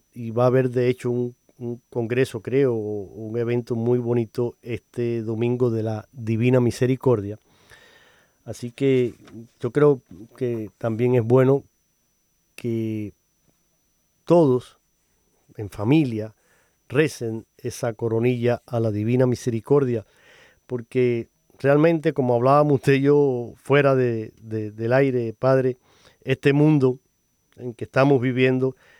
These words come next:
creo que más que nunca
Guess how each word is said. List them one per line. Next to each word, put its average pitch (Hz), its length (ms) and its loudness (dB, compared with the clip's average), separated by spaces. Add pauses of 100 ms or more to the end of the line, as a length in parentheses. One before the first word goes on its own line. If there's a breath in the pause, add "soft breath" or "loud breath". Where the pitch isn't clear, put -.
(240 soft breath)
creo 127 380 2
que 120 400 -2 (580)
más 127 340 0
que 139 160 2
nunca 123 460 2